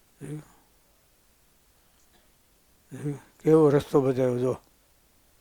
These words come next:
સરસ મજાનો, હં? સ્વામી કે જમપુરી છે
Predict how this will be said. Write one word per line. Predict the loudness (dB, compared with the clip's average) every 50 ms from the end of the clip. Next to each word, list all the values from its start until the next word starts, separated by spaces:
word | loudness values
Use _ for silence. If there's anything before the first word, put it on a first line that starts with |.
| _ _ _ _ _ _ _ _ _ -8 -2
સરસ | 0 2 2 0 0 -4
મજાનો, | -4 -2 0 2 2 0 0 -2
હં? | -6 -6 -6 -6 -8 -10 _ _ _ _ _ _ _ _ _ _ _ _ _ _ _ _ _ _ _ _ _ _ _ -20 -10
સ્વામી | -6 -4 -4 -2 -2 -2 0
કે | 2 2 2
જમપુરી | 0 -2 -4 -6 -6 -8 -4 -2 0 2 2 2 0
છે | -2 2 8 10 10 12 10 8 6